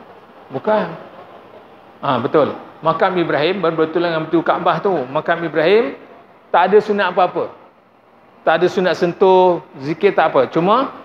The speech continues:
kalau kita dapat ruang tawaf bakar makam Ibrahim ni luar kita, kita dekat dengan Kaabah, itu afdal. Tapi kalau orang ramai, ambil satu ruang yang kita selesa nak berjalan. Hmm?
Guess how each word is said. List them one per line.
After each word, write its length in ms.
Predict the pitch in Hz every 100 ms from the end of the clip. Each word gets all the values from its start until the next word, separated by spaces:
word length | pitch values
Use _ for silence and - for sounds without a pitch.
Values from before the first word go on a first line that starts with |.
| - -
kalau 240 | 170 180
kita 240 | 190 180
dapat 320 | 185 180 185 - -
ruang 400 | 143 180 240 214
tawaf 400 | 202 208 226 220 - - - _ _ _ _ _ _ _ _ _ - - 165
bakar 400 | 139 180 - 196
makam 320 | 175 180 208 202
Ibrahim 320 | 185 202 208 214
ni 160 | 247 269 240 160
luar 640 | 185 220 196 151 131 -
kita, 560 | - 190 233 285 320 - - _ _ _ _
kita 480 | - 185 220 208 139
dekat 320 | 127 180 208
dengan 160 | 196 190
Kaabah, 480 | 202 202 262 240 214
itu 160 | 262
afdal. 480 | 262 220 214 190 214 - - - -
Tapi 200 | 196 185
kalau 320 | 226 240 220 214
orang 80 |
ramai, 320 | 190 180 170 202 254 - -
ambil 240 | 240 262
satu 320 | 208 196 190
ruang 240 | 175 190 208
yang 160 | 208
kita 320 | 202 208 214 196
selesa 400 | 233 240 240 233
nak 240 | 202 160
berjalan. 340 | 160 160 143 117 - - - 127
Hmm? 160 | 160